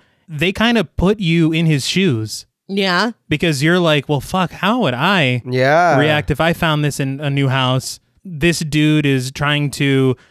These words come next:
Speaker 1: recapture something that he lost, which is a very relatable thing.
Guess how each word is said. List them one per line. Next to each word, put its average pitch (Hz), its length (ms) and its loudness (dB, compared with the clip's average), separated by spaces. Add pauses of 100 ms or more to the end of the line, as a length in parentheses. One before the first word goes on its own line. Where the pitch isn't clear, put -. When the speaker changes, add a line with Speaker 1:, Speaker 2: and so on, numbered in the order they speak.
(140)
Speaker 1:
recapture 139 680 0
something 139 360 -2
that 135 100 0
he 135 120 0
lost, 131 540 0
which 131 140 -6
is 127 80 -8
a 123 80 -2
very 127 380 0
relatable 127 580 0
thing. 131 280 -2